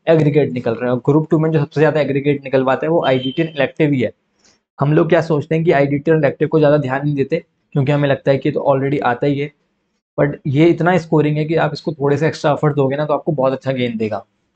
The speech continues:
तो आपकी perfect strategy क्या होनी चाहिए, ठीक है? What I recommend कि अगर आपको लगता है कि आप elective कल और परसों के आधे दिन में कर सकते हो,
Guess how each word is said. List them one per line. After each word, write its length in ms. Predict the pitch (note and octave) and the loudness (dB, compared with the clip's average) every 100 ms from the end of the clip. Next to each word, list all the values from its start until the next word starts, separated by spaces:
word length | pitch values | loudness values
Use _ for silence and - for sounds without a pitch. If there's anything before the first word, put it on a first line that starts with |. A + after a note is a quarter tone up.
| _ _ _ | _ _ _
तो 60 | E3+ | -4
आपकी 200 | - G#3 | -2 -4
perfect 380 | - E3 G3 E3 | 0 0 0 -2
strategy 440 | - C3+ C#3 C#3+ | 0 0 0 -2
क्या 140 | C#3+ | 0
होनी 180 | A#2 A2 | -2 -2
चाहिए, 200 | G#2 A2+ | -4 -4
ठीक 140 | B2 E3 | 0 0
है? 140 | A#2+ _ _ _ - _ _ _ _ _ _ _ _ _ - | -2 _ _ _ -20 _ _ _ _ _ _ _ _ _ -2
What 140 | C3+ | 0
I 100 | E3 | 2
recommend 360 | D3+ B2+ A#2+ D#3 - _ _ _ _ _ _ _ _ _ _ _ - | 0 0 -2 -6 -14 _ _ _ _ _ _ _ _ _ _ _ -18
कि 120 | - | -4
अगर 220 | D#3+ F#3 | 2 2
आपको 240 | F3+ E3 E3 | 2 0 -4
लगता 280 | D3+ - | -4 -2
है 100 | C#3+ | -2
कि 100 | C#3+ | 0
आप 120 | D#3+ D#3+ | -2 -2
elective 440 | C3 C3 - D#3+ - _ _ _ - | -4 -2 -2 -2 -4 _ _ _ 0
कल 300 | E3+ F3+ F3 - | 2 2 -2 -2
और 100 | D#3 | 0
परसों 360 | D#3 C3+ D#3 | 0 -2 -2
के 80 | D#3+ | 0
आधे 160 | C3+ C3+ | 0 0
दिन 120 | B2 | -4
में 140 | C3+ | -4
कर 120 | C3+ | -2
सकते 320 | C3 _ - A#2+ | -4 _ -6 -4
हो, 200 | A#2 | -4